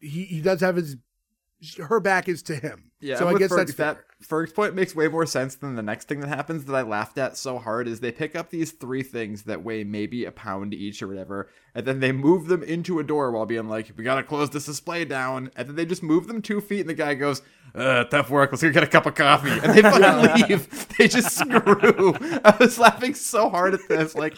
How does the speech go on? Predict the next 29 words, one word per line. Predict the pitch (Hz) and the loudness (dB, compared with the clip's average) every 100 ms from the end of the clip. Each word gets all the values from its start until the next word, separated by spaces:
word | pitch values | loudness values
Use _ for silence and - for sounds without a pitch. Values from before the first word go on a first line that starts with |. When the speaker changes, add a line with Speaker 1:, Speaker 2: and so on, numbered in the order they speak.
| 508 - 339 | -6 -8 -6
Speaker 2:
well, | - 311 294 | -2 0 0
the | |
best, | 247 196 214 202 - | -4 0 4 4 0
like, | 247 208 180 | 0 0 0
union | 175 151 156 156 156 139 | 0 4 4 2 -2 -2
job | 151 - 135 170 | -2 -2 -2 -2
<laughs> | 139 | 2
ever. | 127 131 147 - | 2 4 2 2
Be | 139 | 0
like, | 143 139 143 | 0 0 -2
"Well, | 185 262 - - 302 277 | -2 -2 -4 -16 -14 -2
time | 196 185 | 0 2
for | - 202 | 6 6
a | 185 | 8
mandated | 185 185 208 202 202 190 | 6 4 4 4 4 2
coffee | 233 180 - 175 | 0 0 0 -6
break. | 151 147 156 | -4 -4 -4
See | - 180 | -8 -2
y'all | 180 180 | 2 2
Speaker 1:
Why | 170 170 160 | 2 2 2
Speaker 2:
later." | 135 160 | 0 -2
So | - - 170 180 185 | -8 -14 -6 -4 -4
funny. | - 135 117 110 - _ | -6 -6 -6 -10 -14 _
Speaker 1:
Why | 147 185 285 | -2 2 2
in | 330 | 0
that | 294 269 | 0 0
moment | 202 208 202 160 | 2 2 0 -2
didn't | 175 180 185 180 _ - | -2 0 -2 -6 _ -14
Vicky | 131 190 196 196 185 - | 2 2 2 -2 -4 -8